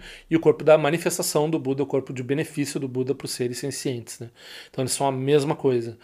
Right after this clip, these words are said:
O Buda surge pra benefício dos seres e ele não se desvia da natureza real das coisas, da natureza inerentemente pura e assim por diante, né? Então, o Dharmakaya, o Dharmakaya, o Rupakaya, o Rupakaya, é, é,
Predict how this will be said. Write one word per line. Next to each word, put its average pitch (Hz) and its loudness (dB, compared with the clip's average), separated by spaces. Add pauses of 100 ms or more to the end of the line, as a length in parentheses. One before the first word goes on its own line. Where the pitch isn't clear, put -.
(240)
O 123 -8
Buda 123 -2
surge 135 -2 (960)
pra 135 2
benefício 139 0
dos 135 -2
seres 139 2 (320)
e 139 0
ele 135 4 (200)
não 156 4
se - -2
desvia 143 2 (400)
da 123 0
natureza 135 2
real 127 6
das 127 0
coisas, 131 2
da 131 0
natureza 123 -2
inerentemente 131 -2
pura 123 -2
e 131 0
assim 127 -6
por 147 -10
diante, 117 -8
né? 120 -12 (420)
Então, 123 -6
o 120 -4
Dharmakaya, 123 4 (420)
o - -14
Dharmakaya, 127 2
o - -4
Rupakaya, 135 0 (240)
o 139 -6
Rupakaya, 143 6 (360)
é, - -10
é, 123 -4